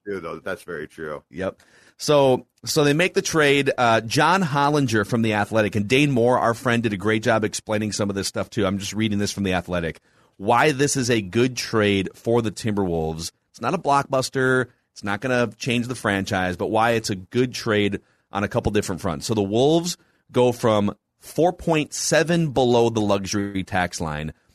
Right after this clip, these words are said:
Speaker 2: to nine point five million below the luxury tax line, enough that it opens them up to potentially use their entire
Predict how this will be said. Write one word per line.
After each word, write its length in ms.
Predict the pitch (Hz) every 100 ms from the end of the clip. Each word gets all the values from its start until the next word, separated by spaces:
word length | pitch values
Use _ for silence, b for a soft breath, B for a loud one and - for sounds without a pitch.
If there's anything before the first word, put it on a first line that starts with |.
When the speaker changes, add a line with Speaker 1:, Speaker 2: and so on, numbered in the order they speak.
| _ -
Speaker 2:
to 160 | - 139
nine 340 | 123 117 123
point 340 | - 120 117
five 400 | - - 170 208
million 460 | 151 101 92 87 87
below 280 | 95 95 92
the 80 | 87
luxury 360 | 85 78 85
tax 340 | 80 82 76 80
line, 360 | 73 71 98 b b b b
enough 380 | 147 139 165 190
that 100 | 196
it 140 | 180 -
opens 380 | 151 170 190 160
them 160 | 165 -
up 240 | 131 139 -
to 80 |
potentially 640 | 135 117 - 135 151 165 151
use 320 | 123 131 113
their 140 | 117
entire 880 | 117 110 104 - 120 127 147 160 170